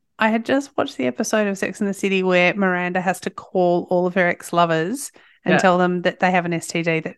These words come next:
Speaker 1: she, they might need to get tested for an
Speaker 2: Yeah.
Speaker 1: S T D because someone that she was with had an S T D. And I was feeling, "Oh, that's e-, you know, ethical dating, right?"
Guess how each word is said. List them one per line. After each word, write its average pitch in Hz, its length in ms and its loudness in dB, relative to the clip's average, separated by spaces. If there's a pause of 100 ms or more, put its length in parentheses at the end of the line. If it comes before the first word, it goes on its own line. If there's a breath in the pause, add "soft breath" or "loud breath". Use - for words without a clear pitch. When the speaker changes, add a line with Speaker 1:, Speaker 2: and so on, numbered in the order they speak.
Speaker 1:
she, - 160 -2
they 214 160 8
might 185 300 4
need 185 180 2
to - 60 -8
get 165 140 -2
tested 165 300 -6
for - 60 0
an 160 80 4
Speaker 2:
Yeah. 156 60 2
Speaker 1:
S - 100 -8
T 175 100 0
D 175 140 2
because 175 320 -2
someone 170 280 0
that 165 100 -4
she 285 160 6
was 269 120 4
with 233 180 4
had 180 160 0
an 175 80 -4
S 160 100 -8
T 165 100 -8
D. 160 160 -8 (440 loud breath)
And 190 180 4
I 180 100 6
was 185 240 2
feeling, 202 320 2
"Oh, 190 220 -2 (180)
that's 208 260 -6
e-, 202 220 2
you 202 160 4
know, 175 120 4
ethical 185 340 0
dating, 165 420 4
right?" 160 320 0